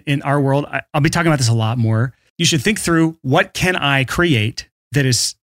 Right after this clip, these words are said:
very appealing to my ideal client? It could be an ad, it could be a lead magnet, it could be something, but you're trying to create a lead. And it could be a, a, a genuine conversation with somebody that turns into a, a sales conversation,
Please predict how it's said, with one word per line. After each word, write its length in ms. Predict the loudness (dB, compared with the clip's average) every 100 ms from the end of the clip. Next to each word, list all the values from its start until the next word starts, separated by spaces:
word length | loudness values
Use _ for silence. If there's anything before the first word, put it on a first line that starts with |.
| -8
very 500 | -2 2 4 4 2
appealing 640 | 0 0 2 2 0 -4 _ _
to 140 | 0 2
my 260 | 2 2
ideal 360 | 0 0 0 -2
client? 360 | -2 -4 -4 -12 _ _ _ _
It 100 | -2
could 100 | 0
be 140 | 2
an 80 | 0
ad, 320 | 0 2 2
it 80 | -2
could 140 | -2 0
be 80 |
a 60 | 0
lead 200 | 2 0
magnet, 300 | 0 -2 -2
it 60 | 0
could 100 | 0
be 80 |
something, 420 | 2 0 -2 -4 -8 -14 _
but 120 | -2
you're 100 | 2
trying 280 | 2 2 0
to 100 | 0
create 340 | -4 -2 0 2
a 60 |
lead. 340 | 0 -2 -4 _ -2
And 120 | -2
it 80 | 0
could 140 | 0
be 200 | 2 2
a, 140 | 0 -2
a, 260 | -2 -2
a 40 | 0
genuine 400 | 2 4 4 2
conversation 500 | 0 0 0 0 0
with 80 |
somebody 440 | -2 0 0 0 -4 _ _
that 180 | -8 -6
turns 240 | -2 0 2
into 320 | 2 2 2
a, 120 | 2 -2
a 60 |
sales 260 | -2 0 -2
conversation, 460 | -2 -2 -2 -4